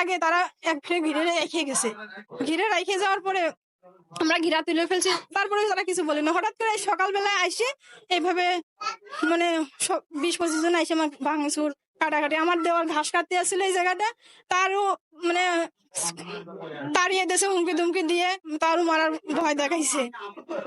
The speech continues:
সে ছোট মানুষ, সে ভয় পেয়ে সে চলে গেছে বাড়িতে।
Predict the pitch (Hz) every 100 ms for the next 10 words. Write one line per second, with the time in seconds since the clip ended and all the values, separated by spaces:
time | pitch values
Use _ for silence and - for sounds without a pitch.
0 | 240 392 370 370 381 349 381 370 370 370
1 | 415 381 359 349 330 330 339 349 - 381
2 | 359 339 302 294 285 269 254